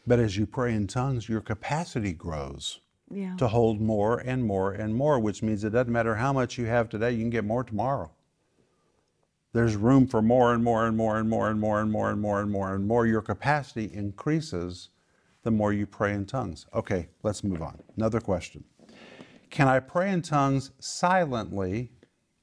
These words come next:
Speaker 1: or does it have to be out loud? Well, you can pray in tongues privately. I'm in many cer-, s-, situations <coughs> where it's not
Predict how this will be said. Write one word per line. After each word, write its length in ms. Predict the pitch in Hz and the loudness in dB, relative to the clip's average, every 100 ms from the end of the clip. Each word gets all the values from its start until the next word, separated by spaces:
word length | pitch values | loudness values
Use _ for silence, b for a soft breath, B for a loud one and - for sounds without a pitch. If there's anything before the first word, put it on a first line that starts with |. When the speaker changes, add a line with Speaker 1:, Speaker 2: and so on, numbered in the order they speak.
| _ _ _ _ _ _ B B B B _ | _ _ _ _ _ _ B B B B _
Speaker 1:
or 160 | 127 131 | 4 4
does 240 | 123 120 | 4 0
it 80 | 117 | -2
have 260 | 110 107 - | -2 -4 -4
to 80 | |
be 280 | 98 98 98 - | -4 -2 -2 -6
out 360 | 90 90 90 - | -10 -8 -8 -10
loud? 480 | 92 82 73 - - _ _ _ _ | -10 -8 -10 -12 -20 _ _ _ _
Well, 300 | 95 98 90 | -4 -2 -2
you 260 | 110 107 113 | -2 0 -2
can 260 | 113 131 | -2 -6
pray 340 | 127 - 95 101 | -6 -6 -4 -2
in 160 | 120 | -4
tongues 500 | 113 95 90 98 98 - _ _ | -6 -6 -4 -6 -8 -14 _ _
privately. 680 | - 208 214 135 85 - - - - | -4 0 0 0 -6 -8 -18 -18 -4
I'm 240 | 117 135 | 0 2
in 220 | 139 104 92 | 2 0 0
many 320 | 107 117 143 | 2 2 0
cer-, 260 | - 117 | -2 -4
s-, 440 | 110 - - - - | -4 -8 -16 -16 -16
situations 680 | - 131 123 113 87 - - - _ _ _ _ B B B | -6 -4 0 6 6 6 0 -6 _ _ _ _ B B B
<coughs> 720 | B B - _ _ _ - | B B -20 _ _ _ 0
where 240 | 131 127 | 4 6
it's 180 | 120 123 | 4 0
not 340 | 127 117 110 | 0 0 0